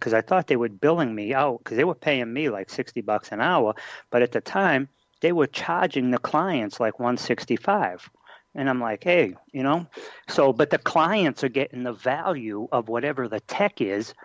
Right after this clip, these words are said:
that is, uh, going in, right? So in my mind, uh, I was like, what we could do, it, it, you know, if the, if they were paying one sixty-five and the tech's only getting sixty,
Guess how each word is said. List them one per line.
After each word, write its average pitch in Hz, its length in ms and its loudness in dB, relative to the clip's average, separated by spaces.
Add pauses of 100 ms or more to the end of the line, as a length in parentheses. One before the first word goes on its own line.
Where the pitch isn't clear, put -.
(400)
that 113 260 4
is, 113 460 2
uh, 110 380 4 (140)
going 120 340 2
in, 143 260 2
right? 143 260 0 (440)
So 117 420 2 (220)
in 120 100 -6
my 165 180 0
mind, 110 500 -2
uh, 110 320 0 (260)
I 123 140 4
was 170 200 -2
like, 104 240 -2 (200)
what 135 120 -4
we 117 140 0
could 113 200 -6
do, 135 380 6
it, 127 160 -2 (140)
it, 156 160 -2
you 147 100 4
know, 120 160 4
if 127 300 2
the, 113 120 2 (120)
if 120 200 2
they 143 120 6
were 180 80 6
paying 151 360 2
one 139 140 2
sixty-five 127 800 0
and 110 80 -8
the 113 80 -4
tech's - 340 -6
only 123 220 -4
getting 117 300 -4
sixty, - 580 -4